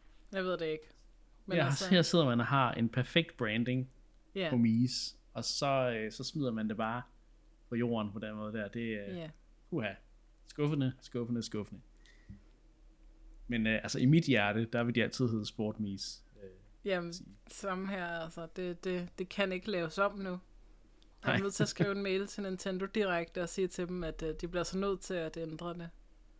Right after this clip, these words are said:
Speaker 2: Ja. Der, der er boykot ellers. <laughs>
Speaker 1: Ja. Ej,
Speaker 2: Ah,
Speaker 1: ja,
Speaker 2: men
Speaker 1: så,
Speaker 2: der
Speaker 1: så meget kan jeg ikke love.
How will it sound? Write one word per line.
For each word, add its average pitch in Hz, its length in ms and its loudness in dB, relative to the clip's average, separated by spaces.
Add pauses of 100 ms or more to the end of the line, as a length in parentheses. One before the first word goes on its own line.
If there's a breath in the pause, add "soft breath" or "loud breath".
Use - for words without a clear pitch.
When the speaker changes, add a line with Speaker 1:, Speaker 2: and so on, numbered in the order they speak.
(340)
Speaker 2:
Ja. 110 120 -2 (680)
Der, 117 200 -2
der 117 120 2
er 113 120 0
boykot 120 380 0
ellers. - 540 0
<laughs> - 200 -4
Speaker 1:
Ja. 170 160 -2 (440 loud breath)
Ej, 185 240 2
Speaker 2:
Ah, - 260 -2
Speaker 1:
ja, 185 40 -4
Speaker 2:
men 226 100 4
Speaker 1:
så, 214 160 6
Speaker 2:
der 202 60 -2
Speaker 1:
så 208 180 2
meget 190 240 2
kan 185 140 -2
jeg 160 80 0
ikke 170 180 -4
love. 165 300 -2